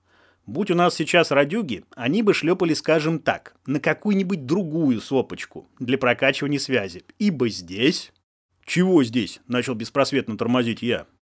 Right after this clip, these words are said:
Дитер поднял палец кверху и внимательно посмотрел на меня.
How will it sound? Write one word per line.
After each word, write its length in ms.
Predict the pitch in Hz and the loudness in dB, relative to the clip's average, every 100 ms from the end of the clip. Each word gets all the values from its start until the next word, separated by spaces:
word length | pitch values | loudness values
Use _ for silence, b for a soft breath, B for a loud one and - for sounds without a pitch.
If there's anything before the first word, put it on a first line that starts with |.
| _ - | _ -12
Дитер 420 | 120 226 262 233 | -2 0 2 -2
поднял 360 | 139 165 180 | 0 0 0
палец 380 | 156 127 123 - | 2 2 2 -2
кверху 400 | 117 120 185 185 | -4 0 0 0
и 200 | - 143 | -2 0
внимательно 560 | 123 113 113 127 147 147 | 0 2 0 0 0 0
посмотрел 520 | 143 131 113 113 104 | -2 -2 -2 -2 -4
на 100 | 110 | 0
меня. 400 | 120 127 90 | 0 2 0